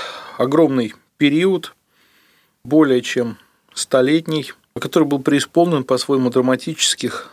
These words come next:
событий и трагических поступков тех или иных исторических деятелей, выпадает и из нашей памяти, и из каких-то представлений о реальном течении русской истории. Попробуем восстановить этот пробел и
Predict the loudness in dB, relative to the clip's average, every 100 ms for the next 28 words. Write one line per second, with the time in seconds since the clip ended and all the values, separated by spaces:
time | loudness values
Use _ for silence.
0 | -12 -4 -2 4 2 2 -6 -8 -10 _
1 | -4 -4 -4 _ -2 0 0 -2 -2 -2
2 | -4 -6 -10 -6 -2 -2 0 -2 0 -6
3 | -2 -2 2 2 0 -2 -6 -2 0 0
4 | -2 -6 -6 0 0 0 -2 -4 -6 _
5 | -2 2 2 2 2 2 -2 -4 -6 -6
6 | -10 -10 -6 -2 -2 -4 -10 _ _ 4
7 | 4 2 -6 -8 _ 0 0 0 -2 -2
8 | -6 -2 -2 0 -8 -4 -6 -4 -6 0
9 | 2 4 4 2 0 -2 0 0 0 0
10 | 4 4 0 -10 -14 _ -6 -4 0 0
11 | 0 -6 _ _ -4 0 0 -2 -6 -4
12 | -4 -6 -10 _ -6 2 2 4 4 2
13 | -6 _ _ _ 0 0 2 0 2 -2
14 | -6 -14 -2 0 2 0 0 -2 -4 -2
15 | 0